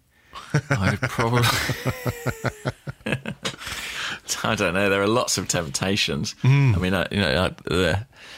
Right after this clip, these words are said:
Speaker 1: the happiness on myself would be quite nice.
Speaker 2: No, you can't
Speaker 1: Um,
Speaker 2: use it on yourself.
Speaker 1: Oh, I can't use it on myself.
Speaker 2: No.
Speaker 1: The unhappiness. Um,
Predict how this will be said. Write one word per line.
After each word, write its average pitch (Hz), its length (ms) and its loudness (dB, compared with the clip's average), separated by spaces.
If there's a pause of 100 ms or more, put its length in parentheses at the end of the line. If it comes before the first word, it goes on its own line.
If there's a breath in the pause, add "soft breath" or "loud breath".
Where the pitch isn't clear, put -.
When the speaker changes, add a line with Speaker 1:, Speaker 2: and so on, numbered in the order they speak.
(160 loud breath)
Speaker 1:
the - 80 0
happiness 123 440 2
on 90 80 2
myself - 400 2
would 101 100 0
be 90 60 -2
quite - 380 2
nice. 87 460 2
Speaker 2:
No, 123 140 6
you 123 80 4
can't 135 200 4
Speaker 1:
Um, 90 60 4
Speaker 2:
use 131 140 6
it 123 60 4
on 113 120 6
yourself. 104 480 2 (400)
Speaker 1:
Oh, 98 240 4
I 90 60 0
can't 78 180 0
use 87 100 0
it 92 40 0
on 69 40 0
myself. 90 500 0
Speaker 2:
No. 107 300 4
Speaker 1:
The 113 160 2
unhappiness. 123 920 2 (640 loud breath)
Um, 92 760 4